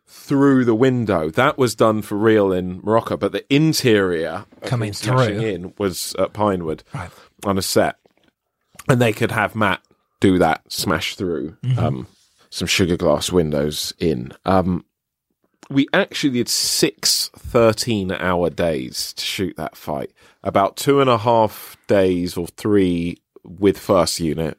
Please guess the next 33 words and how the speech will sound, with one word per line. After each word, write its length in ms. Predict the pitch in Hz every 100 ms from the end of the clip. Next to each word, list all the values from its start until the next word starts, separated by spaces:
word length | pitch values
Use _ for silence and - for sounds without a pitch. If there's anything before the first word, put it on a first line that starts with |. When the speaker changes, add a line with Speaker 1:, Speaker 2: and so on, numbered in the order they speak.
| -
Speaker 1:
with 80 | 123
Speaker 2:
Mm-hmm. 80 | 110
Speaker 1:
Paul, 360 | 87 78 82 - - _
and 160 | 90
then 160 | 90 85
the 80 | 85
rest 540 | 82 95 82 - -
second 500 | - - 101 - 90
unit. 400 | 82 78 65 64 _ - _ _
The 80 | -
good 180 | 139
thing, 160 | 127 117
once 260 | 127 143 -
Paul 320 | - 139 123
had 100 | 107
got 140 | 113 -
all 160 | 110
the 80 | 104
shots 400 | - 117 95 -
he 120 | 107
wanted 480 | 95 95 92 - 85
for 120 | -
the 60 | -
fight 340 | - 107 95 -
from 220 | - 90
start 340 | - 98 90
to 100 | - -
finish, 500 | - 107 87 78 -
second 380 | 113 110 110
unit 300 | 101 95 87 -
could 160 | 95
come 260 | - 92 82
in 160 | 78